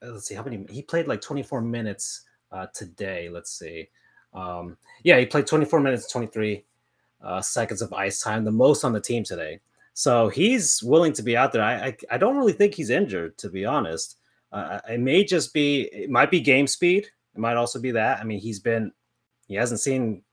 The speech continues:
game time, uh, in, in a while. It may just be that, but even then, I, it, it, I think for a guy who hasn't played in a while, he's, he's holding his own as comparison to,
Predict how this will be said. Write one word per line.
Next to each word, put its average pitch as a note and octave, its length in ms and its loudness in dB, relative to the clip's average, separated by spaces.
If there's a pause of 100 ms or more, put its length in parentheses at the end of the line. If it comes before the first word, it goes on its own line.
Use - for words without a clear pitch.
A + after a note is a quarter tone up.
game A2+ 200 0
time, G2 400 -4 (360)
uh, E2 280 -8
in, G2+ 180 -6
in G#2 160 -8
a F#2+ 60 -4
while. F#2+ 540 2 (480)
It G2 80 -10
may A2 180 -2
just A2 300 -6
be G#2+ 140 -6
that, G#2 360 -2
but G2+ 220 -4
even D3 240 0
then, B2 260 2
I, F#2 140 -4
it, F#2 260 -8
it, G2+ 140 -12 (500)
I G#2 120 -4
think C3+ 260 -2 (160)
for A#2 200 -2
a B2 60 2
guy B2 220 6
who B2+ 120 4
hasn't A#2+ 300 0
played G#2+ 640 0 (560)
in G#2+ 120 -4
a G2 80 -2
while, G2 720 2 (540)
he's, G#2 380 -4
he's A2+ 320 -4
holding A#2+ 400 0
his G2+ 160 -2
own G2 500 -2 (500)
as A2 240 -2
comparison G#2+ 560 -4
to, G#2 380 -4